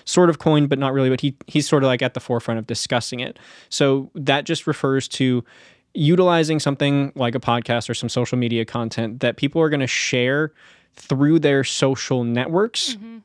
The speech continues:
Speaker 1: outside of the actual physical social network, meaning the platform. So they might
Speaker 2: Exactly.
Speaker 1: take a post off of Instagram, or they might take a podcast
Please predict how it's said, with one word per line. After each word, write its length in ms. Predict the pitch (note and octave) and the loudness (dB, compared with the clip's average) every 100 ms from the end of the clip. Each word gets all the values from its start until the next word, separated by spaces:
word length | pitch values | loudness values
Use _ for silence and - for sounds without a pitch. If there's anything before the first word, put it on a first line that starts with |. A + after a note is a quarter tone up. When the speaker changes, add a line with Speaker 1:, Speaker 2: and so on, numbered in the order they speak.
| - | -2
Speaker 1:
outside 540 | D3 D3+ - C#3+ C3+ | 0 0 -2 0 0
of 120 | B2+ B2+ | -2 -2
the 160 | B2+ | -2
actual 320 | B2+ B2 B2+ | -2 -2 -4
physical 420 | A2+ - A#2 B2 A#2 | -2 -2 -4 -4 -6
social 300 | A#2+ - A#2 | -6 -4 -4
network, 240 | A2+ A2+ | -4 -4
meaning 180 | A#2 A2+ | -4 -4
the 80 | G#2+ | -6
platform. 680 | - B2+ A#2 - D3 E3 | -4 -4 -4 -4 -4 -2
So 120 | D#3+ C3+ | -2 0
they 140 | C3 | 0
might 240 | B2 A#2 | 0 -4
Speaker 2:
Exactly. 220 | B2 - C#3+ | -8 -2 -2
Speaker 1:
take 120 | B2+ | -2
a 60 | |
post 340 | - B2+ A#2+ - | -8 -6 -4 -4
off 160 | A#2+ | -4
of 100 | A#2+ A2+ | -4 -6
Instagram, 460 | B2+ - B2 A2+ | -6 -4 -4 -4
or 40 | A2+ | -2
they 80 | A#2 | -4
might 180 | A2+ | -4
take 240 | - C3+ B2+ | -2 -4 -4
a 60 | |
podcast 600 | A#2 A#2+ A2 A2 G#2+ G#2+ | -4 -4 -4 -6 -10 -10